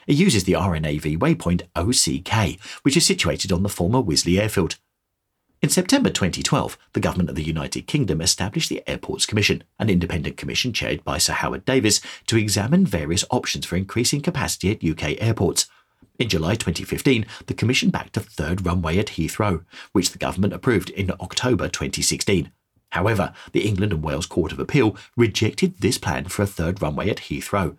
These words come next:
on the basis that the government failed to consider climate change and the environmental impact of aviation. On the sixteenth of December twenty twenty, the U K Supreme Court lifted the ban on the third runway expansion, allowing the construction plan to go ahead.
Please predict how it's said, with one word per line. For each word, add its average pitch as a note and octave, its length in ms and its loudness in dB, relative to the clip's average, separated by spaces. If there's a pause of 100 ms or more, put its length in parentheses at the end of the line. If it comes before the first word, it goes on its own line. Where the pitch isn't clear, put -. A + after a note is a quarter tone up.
(260)
on F#2+ 80 0
the E2 80 0
basis D#2 340 0
that - 120 -4
the D#2+ 80 -6
government G#2+ 360 0 (180)
failed B2 300 -2
to F3+ 60 0
consider F3+ 400 0
climate G#2 340 0
change D2+ 340 -4 (140)
and F2+ 140 -2
the F#2 100 2
environmental D2+ 640 -2
impact D#3 400 0
of F#2 80 -2
aviation. F2 580 2 (800)
On F2+ 80 0
the D#2+ 60 0
sixteenth - 440 0
of - 60 -6
December F#2 320 2
twenty - 300 -6
twenty, G#2+ 420 2 (160)
the A2 80 2
U A2+ 180 6
K B2 160 2
Supreme A2 440 0
Court - 280 -4
lifted D#2+ 280 -2
the F#2+ 80 -2
ban D#2 260 -2
on F#2 80 2
the G2+ 80 2
third D#2+ 340 -2
runway G2+ 300 2
expansion, E2+ 540 -2 (200)
allowing D2 300 0
the D2 80 -12
construction - 540 -4
plan F2+ 300 0
to - 100 -2
go C#2 160 0
ahead. F2 320 -2